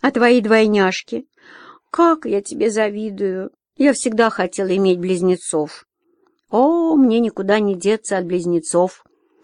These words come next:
Они — моя судьба. Но я разочарована тем,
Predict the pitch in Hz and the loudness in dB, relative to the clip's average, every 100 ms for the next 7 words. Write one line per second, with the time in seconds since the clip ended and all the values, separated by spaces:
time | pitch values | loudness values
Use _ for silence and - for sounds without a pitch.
0 | _ 160 160 165 226 349 - 180 147 156 | _ -2 2 4 6 4 2 -4 -4 -2
1 | 208 - 196 175 143 - _ _ _ _ | -4 -6 -8 -6 -6 -8 _ _ _ _
2 | _ _ _ _ - 170 196 190 185 185 | _ _ _ _ 0 2 4 2 -2 -4
3 | - 214 220 185 180 175 - 170 | 0 4 4 4 0 0 -2 0